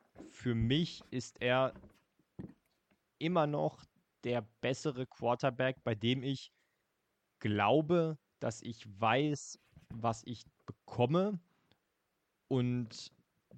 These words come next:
mir das auf einem Durchschnittslevel, ähm, also dass das auf einem Durchschnittslevel höher ist, als das, was mir meine Nummer drei gibt, und das ist dann eben Geno, also das ist Geno Smith.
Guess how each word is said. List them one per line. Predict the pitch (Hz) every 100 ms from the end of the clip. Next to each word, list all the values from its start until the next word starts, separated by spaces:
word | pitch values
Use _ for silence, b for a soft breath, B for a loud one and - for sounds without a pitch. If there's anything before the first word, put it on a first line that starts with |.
| - -
mir | 123 113
das | 101 123 156 - - - _ _ _ _ _
auf | 117 -
einem | 110 101
Durchschnittslevel, | 135 156 - 135 120 127 123 120 - - _ _ _ _ _ _ _ _ _ _ _ _ _ _ _ _ -
ähm, | 113 107 107 104 - _ - _ 120
also | 117
dass | 127
das | 127 110
auf | 131
einem | 123
Durchschnittslevel | 107 151 151 - 127 120 85
höher | 131 147 110
ist, | 131 -
als | 110 113
das, | 117 113
was | 110 -
mir | 107 107 98 _ _ _ _ - - - -
meine | 127 143
Nummer | 135 127 113
drei | 117 131
gibt, | 131 143 131
und | 127 113
das | 123
ist | 123 123
dann | 113
eben | 113 110
Geno, | 95 107 110 -
also | 113
das | 123 123
ist | -
Geno | 123 113 107
Smith. | 110 87